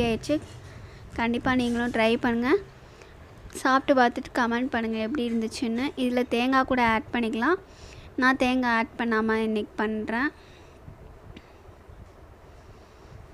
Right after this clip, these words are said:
கீர்த்தனா கிச்சனை மறக்காம சப்ஸ்கிரைப் பண்ணுங்க, லைக் பண்ணுங்க, ஷேர் பண்ணுங்க.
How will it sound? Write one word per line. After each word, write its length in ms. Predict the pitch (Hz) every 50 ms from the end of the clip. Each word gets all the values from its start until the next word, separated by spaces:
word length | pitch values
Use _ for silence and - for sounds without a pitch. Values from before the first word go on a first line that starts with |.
| - - - - - - - - - - - - - - - - - - - - - - - - - - - - - - - - - - - -
கீர்த்தனா 300 | - 285 285 285 277 269 254 240
கிச்சனை 260 | 240 - 269 240 233 226
மறக்காம 420 | 226 220 226 226 - 240 233 233 240 -
சப்ஸ்கிரைப் 500 | - 233 214 - - - 254 247 247 - -
பண்ணுங்க, 260 | 226 226 226 247 277 311 330 - - - - - 302
லைக் 180 | 233 233 233 - -
பண்ணுங்க, 240 | 262 233 233 247 277 311 - -
ஷேர் 280 | - 247 233 226 233 - -
பண்ணுங்க. 280 | 262 233 220 233 277